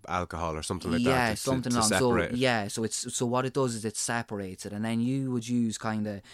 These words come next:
Speaker 2: you would use a syringe then to take out that top layer, which is containing the D M T and the lighter fluid, and you'll then put it on a plate, and as you, as you put it on the plate, like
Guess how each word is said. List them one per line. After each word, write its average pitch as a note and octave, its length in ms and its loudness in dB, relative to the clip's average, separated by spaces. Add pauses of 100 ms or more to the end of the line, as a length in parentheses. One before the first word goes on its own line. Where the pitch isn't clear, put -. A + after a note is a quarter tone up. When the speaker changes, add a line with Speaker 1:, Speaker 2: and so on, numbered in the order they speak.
(180)
Speaker 2:
you A#2 140 2
would A#2 100 2
use C3+ 160 2
a A#2 60 -2
syringe B2 460 0
then G#2+ 200 -2
to G2 80 -8
take B2 300 -4
out A2+ 180 -2
that G#2+ 220 -4
top A2 280 -4
layer, A2 360 -2
which G2+ 240 -8
is G2+ 100 -8
containing A#2 560 0
the G#2 80 -6
D A#2 220 -2
M G#2+ 120 -4
T G#2 360 -6
and G#2 180 -8
the G#2 60 -6
lighter A2+ 340 -2
fluid, E2+ 420 -14 (380)
and A2+ 140 0
you'll A2 100 0
then B2 240 0
put A#2+ 340 -4 (220)
it A#2 100 0
on A2+ 160 0
a G2+ 60 -4
plate, G2+ 480 -2 (640)
and A2 120 0
as B2+ 200 0
you, B2+ 60 -2 (440)
as A2 160 -2
you A#2 40 -4
put D3 200 2
it B2+ 80 4
on B2 100 4
the G#2+ 80 2
plate, G#2+ 460 -4 (560)
like A2+ 200 0